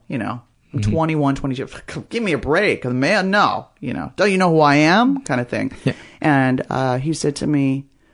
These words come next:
Speaker 1: "Well, thanks for coming in. Next time I'd be more eager and less attitudinal." I'll never forget that. I'll never forget that. I was like, that was one. And also, I was, I guess it was twenty-two,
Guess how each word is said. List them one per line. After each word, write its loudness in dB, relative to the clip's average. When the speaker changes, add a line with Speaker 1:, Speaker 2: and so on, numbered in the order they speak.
Speaker 1:
"Well, 0
thanks 2
for 0
coming 2
in. 4
Next 0
time 2
I'd 2
be 2
more 4
eager 2
and 2
less 0
attitudinal." -2
I'll -2
never 0
forget -2
that. -6
I'll -6
never 0
forget -8
that. -6
I -10
was -6
like, -10
that 4
was 4
one. 0
And 0
also, 2
I 4
was, -2
I 0
guess -6
it -4
was -4
twenty-two, 0